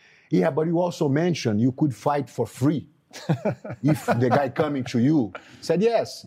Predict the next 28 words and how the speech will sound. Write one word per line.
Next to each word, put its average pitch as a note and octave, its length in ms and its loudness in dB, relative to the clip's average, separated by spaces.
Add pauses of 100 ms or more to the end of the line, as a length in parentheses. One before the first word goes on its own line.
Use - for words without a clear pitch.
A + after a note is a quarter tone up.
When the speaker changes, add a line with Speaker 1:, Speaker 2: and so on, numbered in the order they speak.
Speaker 1:
and B2+ 140 -4
I D3 80 0
come F3 260 -2
here F3+ 180 2
because F#3 300 -2
I D#3+ 60 0
expect D#3 440 -4
you G3+ 200 2
to - 120 0
be C#3 140 2
the B2+ 100 0
fighter." F#2+ 440 -4 (460)
He - 100 -18
said, F3+ 80 2
"Yeah, G3 160 2
but D#3+ 160 0
the D3+ 60 0
fighter F3 260 -2
is C#3 180 0
outside." C#3 440 0
And C3+ 120 0
then G3+ 160 2
I G3 60 -2
realized B2 680 0 (640)
the A#2+ 120 -2
fight C#3+ 340 -2
was A#2+ 240 0
outside B2+ 640 0